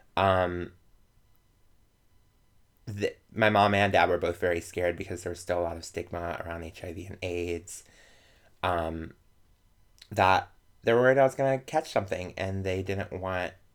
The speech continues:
me to, um, they di-, they just wanted me to live a good life. And I think at the time there was not any, as much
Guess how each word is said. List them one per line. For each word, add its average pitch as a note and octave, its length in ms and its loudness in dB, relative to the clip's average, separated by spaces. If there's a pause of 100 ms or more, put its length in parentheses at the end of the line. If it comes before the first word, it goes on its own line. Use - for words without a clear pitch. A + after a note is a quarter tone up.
(100)
me F#2 480 -6
to, F2 720 -6 (800)
um, F2 460 -6 (460)
they C3+ 140 6
di-, D#3 220 4
they E3 140 4
just F3 280 -6
wanted C3+ 320 4
me A#2+ 180 -2
to A#2 180 -8
live F#2 480 0
a F#2 60 -4
good F2+ 260 -2
life. E2+ 340 -6
And G2 300 -2
I G2 80 -2
think G#2+ 460 -4 (480)
at G#2+ 180 6
the G#2 100 -2
time G2+ 540 0
there F#2+ 120 0
was F#2+ 200 -4
not F#2+ 440 0
any, F2+ 540 -6 (2000)
as B2 180 8
much A#2 480 4